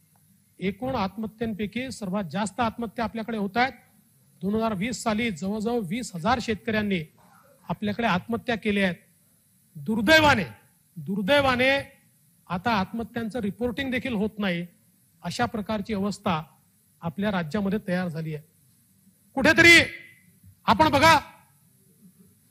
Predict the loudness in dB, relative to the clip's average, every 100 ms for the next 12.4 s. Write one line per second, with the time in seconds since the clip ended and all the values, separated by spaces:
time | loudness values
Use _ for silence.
0 | _ _ _ _ -2 6 8 10 8 4
1 | -4 -4 -2 0 6 6 6 2 -10 _
2 | _ _ -2 0 0 2 2 6 4 4
3 | -4 -20 _ _ _ _ _ _ _ _
4 | _ _ _ _ -4 -2 0 2 4 2
5 | 2 -2 -2 -2 -4 -4 -4 -4 -4 -6
6 | -4 -4 -4 -6 -10 -6 -2 -2 0 0
7 | 0 0 -4 -4 -8 -12 _ _ _ _
8 | _ _ _ _ -4 -2 -2 -2 -4 -4
9 | -4 -4 -2 -2 -2 -6 -6 -8 -6 -6
10 | -6 -6 -10 -10 -8 -4 -4 -4 -4 -4
11 | -6 -8 -8 -8 -4 -2 -2 -4 -6 -4
12 | -2 0 2